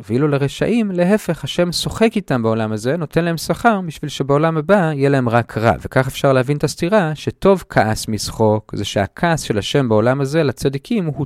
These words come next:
טוב מהשחוק שהוא עושה לרשעים בעולם הזה, כי זה בעצם רק בשביל להעניש אותם אחרי זה בעולם הבא, ואותו דבר לפסוק ההפוך,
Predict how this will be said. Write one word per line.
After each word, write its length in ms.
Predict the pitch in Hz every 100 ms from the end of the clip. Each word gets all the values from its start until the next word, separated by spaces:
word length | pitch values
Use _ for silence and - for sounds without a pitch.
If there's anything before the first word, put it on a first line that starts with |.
| -
טוב 340 | 208 165 151
מהשחוק 500 | 131 113 - 175 175
שהוא 140 | - 113
עושה 200 | - 131
לרשעים 540 | 107 95 90 120 127
בעולם 340 | 78 65 64
הזה, 280 | 67 67 76 135
כי 120 | -
זה 60 | 82
בעצם 340 | 82 95 92
רק 160 | 90 98
בשביל 280 | 90 - 95
להעניש 320 | 90 113 -
אותם 240 | 117 90
אחרי 300 | 82 - 117
זה 100 | 107
בעולם 380 | 85 82 82 78
הבא, 300 | 71 87 151 135
ואותו 220 | 92 139
דבר 240 | 139 147
לפסוק 460 | 147 - - 165 180
ההפוך, 480 | 175 - 247 -